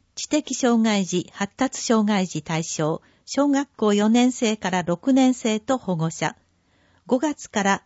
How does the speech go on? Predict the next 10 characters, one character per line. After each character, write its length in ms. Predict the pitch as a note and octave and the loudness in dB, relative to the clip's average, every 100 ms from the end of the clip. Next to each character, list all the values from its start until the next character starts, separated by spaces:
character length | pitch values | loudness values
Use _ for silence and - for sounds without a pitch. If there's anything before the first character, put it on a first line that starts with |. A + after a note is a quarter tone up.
| _ | _
来 200 | G#3+ C#4 | 0 2
年 240 | C#4 C4 | 4 2
三 280 | - B3 A3+ | 2 0 0
月 260 | G3+ - E3 | -2 -4 -2
の 220 | E3+ - | -2 -2
第 280 | G3+ B3 C#4 | -2 2 4
二 160 | B3+ | 4
日 340 | A3+ G#3+ - G3 | 4 2 0 0
曜 220 | F3 D3 | 2 0
日。 200 | D3 - | -4 -10